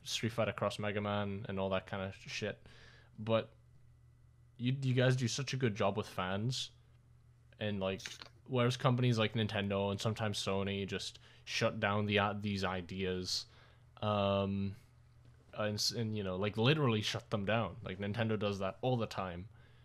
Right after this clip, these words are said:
with, with projects, with Mario sixty-four H D, with, um, that Zelda one remake that I saw going around, that Pokemon Essentials, Pokemon Uranium and Prism,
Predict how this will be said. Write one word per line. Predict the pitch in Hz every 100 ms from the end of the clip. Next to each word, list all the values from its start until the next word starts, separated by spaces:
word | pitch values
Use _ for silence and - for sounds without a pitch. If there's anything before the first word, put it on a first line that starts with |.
| -
with, | 98 98 - - - - - - - - - - - - -
with | 104 -
projects, | 120 113 113 110 104 - - -
with | 107 95 - - -
Mario | 107 110 107
sixty-four | 107 113 - 110 - 101
H | 101 101 -
D, | 107 104 104 - - - - -
with, | 98 95 - 110
um, | 101 98 98 98 98
that | 95 -
Zelda | 107 104
one | 95 101 110
remake | 110 113 113 123 - -
that | 120
I | 117
saw | - 131 127
going | 127 123
around, | 123 123 135 151 165 - - - - - - - - 92
that | 98 98 98 - - - -
Pokemon | 135 135 135 113
Essentials, | - 120 127 139 135
Pokemon | - 131 127 123 110 104
Uranium | 98 98 107 123 131 120
and | 95
Prism, | - 120 123 123 127